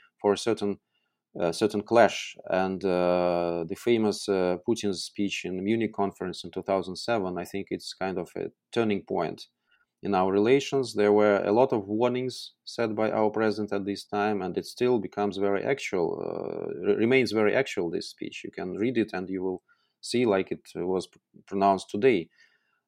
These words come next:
Uh, and this was kind of a profit speech because, uh, it, uh, enumerated, um,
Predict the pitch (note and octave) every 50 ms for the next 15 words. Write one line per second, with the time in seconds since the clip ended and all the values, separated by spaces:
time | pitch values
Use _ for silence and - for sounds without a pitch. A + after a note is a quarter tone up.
0 | _ - - - F#2+ F#2 F#2 F2+ - - B2 C3 C#3 C#3 A2+ - - G2+ C3+ F3
1 | E3+ - D3+ C#3+ D3 C#3+ C3+ - - - - C3+ C#3 C3+ C3 B2 A#2 - - A#2
2 | A2 - - - C#3 D#3 D#3 - - - - - - - G2 G#2 G2+ - - -
3 | - - - G2+ G#2 G#2 F#2+ F#2+ G2+ D#2+ F2 F#2+ F#2 F2 E2+ D#2+ - - A2+ A2+
4 | A#2 - - G#2+ G#2 G#2 G#2 G2+ G2+ G2 G2 F#2+ F#2+ F#2+ F#2 F#2+ F2+ F2 G2 G#2
5 | G#2+ B2 C3+ C3 B2+ A#2 A2+ A2 G#2 G2+ - F2+ E2+ - - F#2 F#2 F#2 E2+ E2+
6 | E2+ E2+ F2 F2 F2 F2 F2 F2+ F2+ F2+ E2+